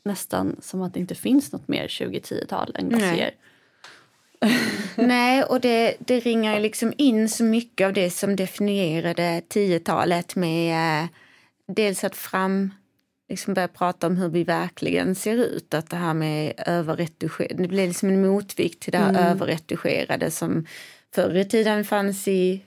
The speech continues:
Speaker 2: ja, men i modemagasinen och sen kom in
Speaker 1: Mm.
Speaker 2: på Instagram. Att man istället liksom visar verkliga, ja,
Speaker 1: Mm.
Speaker 2: verklig hud på verkliga personer.
Speaker 1: Mm.
Speaker 2: Inte bara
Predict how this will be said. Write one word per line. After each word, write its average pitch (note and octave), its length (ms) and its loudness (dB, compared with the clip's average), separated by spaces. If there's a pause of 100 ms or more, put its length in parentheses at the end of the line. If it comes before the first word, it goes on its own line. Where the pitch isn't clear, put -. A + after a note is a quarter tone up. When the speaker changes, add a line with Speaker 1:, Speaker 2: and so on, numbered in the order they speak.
(120)
Speaker 2:
ja, - 100 -6
men G3+ 160 0
i F#3+ 80 2
modemagasinen F3 1040 0
och E3+ 100 -2
sen D#3+ 200 -4
kom E3 200 0
in D#3+ 80 4
Speaker 1:
Mm. F3 120 0
Speaker 2:
på F#3 80 0
Instagram. D#3+ 640 -4
Att E3+ 140 -8
man F3 140 -2
istället - 560 -4
liksom - 300 -6
visar - 560 -4 (720)
verkliga, F3 600 -2
ja, F3+ 80 -4 (760)
Speaker 1:
Mm. F#3 380 0
Speaker 2:
verklig F#3 360 -2
hud G3 320 -2
på F3+ 320 0 (340)
verkliga F#3 440 -2
personer. - 720 -6
Speaker 1:
Mm. F#3+ 420 2
Speaker 2:
Inte F#3 240 -2
bara F3 640 0